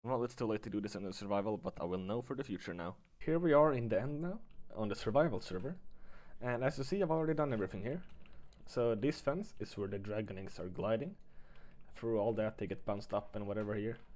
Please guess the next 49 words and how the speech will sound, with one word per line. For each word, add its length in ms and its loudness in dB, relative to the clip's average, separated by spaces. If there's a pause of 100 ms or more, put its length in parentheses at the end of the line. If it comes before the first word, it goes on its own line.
(180)
Then 140 -2
they 140 -2
glide 320 2
here, 240 0 (880)
down 240 2
into 260 0
the 100 4
bedrock 380 -2
here. 180 -8 (500)
And 260 -2
the 80 2
hole 340 4
that 160 -2 (200)
it's 120 -6
created 320 0
here, 220 0 (100)
I 40 0
replaced 540 -2
the 80 -4
entire 260 2
hole 180 2
with 220 -4
bedrock 280 -4
here, 220 -2 (240)
'cause 240 -8
we 120 -2
need 180 0
a 40 0
block 240 -4
here 180 -2
to 140 -4
drop, 300 -2 (200)
uh, 340 -2
I 40 -6
mean, 180 -6
to 120 -2
block 380 -2
the 360 -4 (280)
dragon 320 2
eggs 160 -6
anyway, 260 -2
so 160 -8
they 100 -4
fall 200 -2
straight 340 -6
down 260 -4
on 200 -6
that 220 -6
block 300 -10